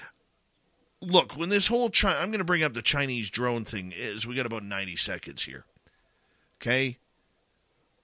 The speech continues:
When this first started, we heard Russia, China, or something else. Russia, China, something else. And then Elizondo and Mellon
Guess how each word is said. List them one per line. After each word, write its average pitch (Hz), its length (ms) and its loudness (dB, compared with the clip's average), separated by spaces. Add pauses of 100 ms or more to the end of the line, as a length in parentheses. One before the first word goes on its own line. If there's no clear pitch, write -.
(260)
When 180 240 4
this 277 220 6
first 202 320 6
started, 147 380 6
we 113 180 -2
heard 135 260 2
Russia, 139 400 4
China, 127 580 2
or 113 140 -4
something 101 460 -4
else. 71 320 -8 (400)
Russia, 143 340 6
China, 120 560 2
something 101 480 -2
else. - 400 -8 (680)
And 143 200 4
then 160 440 4
Elizondo 165 1080 4
and 113 240 -2
Mellon 127 460 2